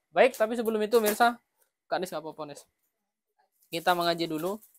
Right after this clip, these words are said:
Bismillahirrahmanirrahim. Babut taubatih,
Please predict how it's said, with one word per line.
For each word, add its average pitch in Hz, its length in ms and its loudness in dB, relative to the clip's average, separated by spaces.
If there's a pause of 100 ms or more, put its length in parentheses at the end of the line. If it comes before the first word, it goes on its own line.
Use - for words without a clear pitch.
(520)
Bismillahirrahmanirrahim. 202 1400 6
Babut 190 400 4
taubatih, 180 560 -2